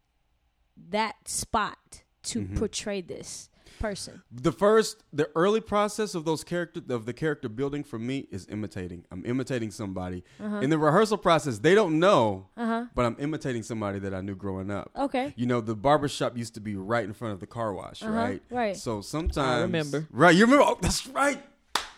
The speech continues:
Speaker 3: This brings it all the way back
Speaker 2: This
Speaker 3: full
Speaker 2: brings
Speaker 3: circle.
Speaker 2: it
Speaker 3: This is where we met.
Speaker 2: This, yes, yes. You worked in a, a motorcycle shop,
Speaker 3: Yeah.
Speaker 2: right?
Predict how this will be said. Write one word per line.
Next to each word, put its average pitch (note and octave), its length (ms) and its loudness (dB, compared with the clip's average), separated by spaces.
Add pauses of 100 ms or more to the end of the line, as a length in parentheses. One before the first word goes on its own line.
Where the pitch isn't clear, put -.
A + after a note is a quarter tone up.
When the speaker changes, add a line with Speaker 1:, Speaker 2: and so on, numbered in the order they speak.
(200)
Speaker 3:
This C#3 220 -8
brings D#3+ 240 -2
it C#3 80 0
all E3+ 180 4
the E3+ 60 2
way D3 140 4
back F3 120 6
Speaker 2:
This G3 100 2
Speaker 3:
full D#3+ 120 4
Speaker 2:
brings G#3+ 160 8
Speaker 3:
circle. G3 160 8
Speaker 2:
it - 40 2
Speaker 3:
This E3 160 0
is E3 140 -2
where F#3+ 180 2
we G#3 140 -2
met. G#3+ 360 -4
Speaker 2:
This, E3+ 420 4 (160)
yes, A3+ 580 6
yes. C#3 520 2 (220)
You F3 220 -6
worked G3+ 320 -2
in G3 160 2
a, E3 100 2
a C#3+ 360 4
motorcycle D3 600 2
shop, F#2+ 320 -6
Speaker 3:
Yeah. D3 120 -2
Speaker 2:
right? C#3+ 240 0